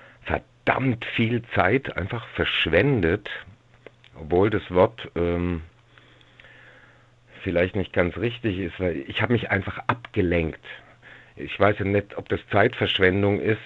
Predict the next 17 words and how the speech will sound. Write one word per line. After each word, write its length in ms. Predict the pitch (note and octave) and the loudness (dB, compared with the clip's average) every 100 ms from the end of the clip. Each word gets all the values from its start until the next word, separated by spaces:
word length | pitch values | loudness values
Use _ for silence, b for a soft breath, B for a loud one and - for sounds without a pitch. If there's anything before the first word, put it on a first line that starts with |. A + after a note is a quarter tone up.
| - F#2 | -12 -10
zu 120 | - G2+ | -2 0
einem 240 | F2+ F#2 | 2 0
Problem, 600 | - F2+ F#2+ F#2 A2 A#2+ | 0 -2 2 2 4 2
das 120 | A2+ - | 2 -2
dich 260 | G2+ - - _ _ _ | -6 -8 -14 _ _ _
umschmeißt 760 | B2+ D3+ D3 - F#2+ E2+ G#2 - | 6 8 4 0 2 4 2 0
und 140 | F2 | -2
wirklich, 500 | F#2+ G2+ G#2+ - - B B B B B | -2 -2 -4 -4 -16 B B B B B
wirklich 380 | A#2 - G2 D#2 | 4 6 0 -2
umschmeißt. 680 | E2+ D#2+ - D#2+ D2 G#2 - - B B B B | -4 -4 -2 -2 0 -2 -6 -20 B B B B
Wenn 160 | G2+ | -2
du 80 | F2+ | 0
vor 120 | F#2+ | 0
dem 240 | F#2+ G#2+ F#2 | 0 0 0
flüchtest, 760 | - F2+ A#2 - C3+ C3 - | 0 2 2 4 4 4 0
ist 180 | - G#2 | -12 -8
das 120 | - | -6